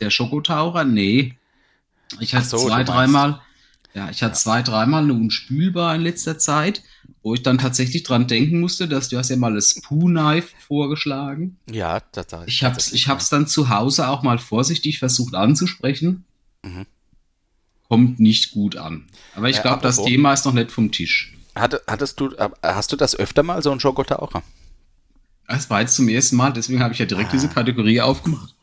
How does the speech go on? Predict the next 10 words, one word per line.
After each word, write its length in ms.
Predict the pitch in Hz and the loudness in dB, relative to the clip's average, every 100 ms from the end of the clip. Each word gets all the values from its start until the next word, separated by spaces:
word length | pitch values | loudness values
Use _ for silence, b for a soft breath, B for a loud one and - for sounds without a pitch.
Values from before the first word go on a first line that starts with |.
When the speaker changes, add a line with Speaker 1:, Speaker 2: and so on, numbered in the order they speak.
| b b b b | b b b b
Speaker 2:
Ja, 300 | 92 90 90 | 0 2 0
okay, 220 | 85 85 | -4 -6
verstehe 340 | - 92 - 85 | -8 -10 -10 -12
ich. 100 | - B B | -14 B B
Weil 180 | 92 101 | 0 0
mich 160 | 113 - | 0 0
hätte 160 | 113 131 | 2 2
jetzt 160 | 117 | 0
interessiert, 540 | 117 - - 107 117 - - | -6 -6 -4 -2 -2 -6 -4
äh, 240 | 98 92 | 0 0